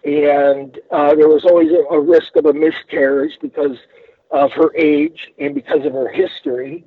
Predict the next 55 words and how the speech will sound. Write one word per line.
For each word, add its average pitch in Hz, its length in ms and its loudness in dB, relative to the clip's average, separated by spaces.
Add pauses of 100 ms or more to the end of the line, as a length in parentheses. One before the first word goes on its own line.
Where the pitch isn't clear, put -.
And 131 220 -6 (160)
so, 131 480 2 (500)
um, 135 600 2 (440)
she - 220 -14
said, 160 260 0
"Would 156 160 -2
you 156 200 -2
find, 156 300 0
would 151 240 -4
you 151 200 -4 (260)
be 165 120 0
willing 156 340 4
to 151 180 4 (100)
find 151 300 -4
something 160 280 -2
else 160 200 2
to 165 80 -6
do 165 240 -2
for 170 120 2
a 156 40 2
living?" 170 360 0 (380)
'Cause 139 120 -8
it 143 140 2
really 151 300 4
just - 200 -6
stressed - 440 -6
her 151 160 0
out, 147 280 -2
me 143 280 -10
fighting. 147 440 -2
And 143 120 -6
I 156 180 -6
said, 131 160 -2
"Yeah." 127 340 -2 (580)
And 135 240 2
I 139 80 2
went 147 300 0
and 139 400 -16
did 147 200 2
what 147 140 4
I 160 80 4
needed 143 380 -6
to 135 80 -20
do 143 240 0
to 147 60 -2
make 143 260 -2
a - 20 -2
living. 143 480 0
And, 143 220 -2 (340)
you 196 80 0
know, 214 160 6
it - 160 4
was, - 140 -2
it 440 200 0
was 415 220 2